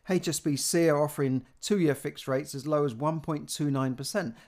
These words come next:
That's almost one percent. It's, it's incredible. And, all right, for five years, you might have to pay a little bit more, one point four three percent with the Halifax. I mean, that's one and a half percent fixed for five years. And, and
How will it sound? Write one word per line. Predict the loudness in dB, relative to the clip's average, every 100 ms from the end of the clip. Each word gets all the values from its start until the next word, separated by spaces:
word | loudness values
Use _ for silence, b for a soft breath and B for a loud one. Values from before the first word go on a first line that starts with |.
| B
That's | -12
almost | -4 -2 -2
one | -4 -4
percent. | -4 0 0 0 -4
It's, | -10
it's | -10 -8
incredible. | -8 -4 -4 -4 -4 -6 -8 B B B B
And, | -4 -4 -4 0
all | 0
right, | 0
for | -4
five | 0 4 6 6
years, | 2 0
you | 0
might | -2
have | -2
to |
pay | -4
a | 4
little | 6 6
bit | 2
more, | -2 0 -2 -4 B B B
one | 0 2
point | 2 0
four | -2 -2 -2
three | 2 0 0
percent | -4 -2 -2 -4
with | -6 -4
the | -2
Halifax. | -2 -2 -2 -4 -4 -14 B B -4
I |
mean, | -4
that's | -4 -8 B -2
one | 0
and | 2
a |
half | 2 0
percent | -2 -2 -2 -2
fixed | 0 0 -2 -6 b
for | -4
five | -2 0 0 2 0 -4
years. | -2 4 6 4 -2 -8 b b b b b
And, | -8 -6 -8
and | -8